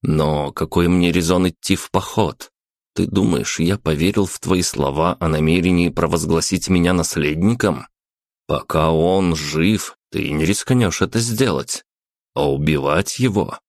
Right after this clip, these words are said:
Не знаю, затея так себе. Если что-то пойдёт не так, можно запросто представиться от массы причин. Та же чернь растерзает,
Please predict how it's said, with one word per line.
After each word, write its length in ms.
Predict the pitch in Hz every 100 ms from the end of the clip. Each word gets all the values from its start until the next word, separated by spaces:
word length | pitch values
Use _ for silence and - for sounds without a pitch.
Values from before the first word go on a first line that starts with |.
| _ -
Не 260 | 120 -
знаю, 640 | 80 82 82 87 76 64 - _ -
затея 580 | 101 117 - 87 80
так 260 | - 80 -
себе. 420 | - 78 69 71 - _ _ _ -
Если 400 | 76 85 - 110
что-то 380 | - 101 -
пойдёт 400 | - 95 92 95
не 160 | 90 78
так, 400 | - 78 90 - _ -
можно 480 | 67 73 87 107 120
запросто 560 | 104 101 107 - -
представиться 880 | - 123 123 - 82 80 101 - 90
от 240 | - 85 98
массы 460 | 90 - - 78
причин. 600 | - 98 - 90 71 - _ _ _ _ -
Та 200 | 73 85
же 180 | 104 120
чернь 580 | - 82 80 87 95
растерзает, 960 | 90 85 - - 98 87 90 87 85